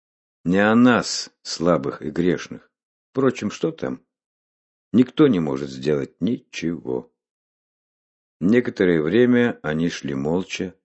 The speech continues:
Сквозь прозрачные вуали бабьего лета вдруг прошла струя резкого, холодного, то есть настоящего ветра. Она взвихрила лесной мусорок на тропинке. И реденький ковылек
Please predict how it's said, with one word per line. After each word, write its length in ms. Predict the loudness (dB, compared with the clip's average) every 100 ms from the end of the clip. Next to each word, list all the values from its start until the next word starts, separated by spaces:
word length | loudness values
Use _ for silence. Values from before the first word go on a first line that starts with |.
| _ _ _ _ _ -12
Сквозь 480 | -10 -2 0 0
прозрачные 920 | -4 -2 0 0 0 0 0 -6 -8 -6
вуали 400 | -2 0 0 -2
бабьего 500 | 0 -2 -2 -4 -2
лета 360 | -2 -4 -6
вдруг 420 | -8 -6 -6 -6
прошла 500 | -6 -6 -6 -4 -2
струя 460 | -2 -6 -2 0 0
резкого, 680 | 2 0 0 -6 -4 -4 -8
холодного, 920 | -8 -2 2 4 2 2 -2 -2 -4 -10 -4
то 100 | 0
есть 340 | 0 -2 -18 _ _ _
настоящего 920 | -6 -6 -4 -4 -2 -4 -6 -10 -10 -12 -12
ветра. 600 | -6 -4 -4 -6 -12 -12 _ _ _ _ _ _
Она 280 | 0 4 4
взвихрила 840 | 2 0 -2 2 4 6 4 2 -4
лесной 600 | -8 -6 -2 0 0 0 -6
мусорок 600 | -10 -8 -4 -2 -4 -6
на 100 | -12
тропинке. 680 | -8 -10 -8 -10 -12 -14 -20 _ _ _ _
И 140 | 2 2
реденький 640 | 4 2 2 -2 -4 -4
ковылек 800 | -4 -4 0 2 2 0 -6 -18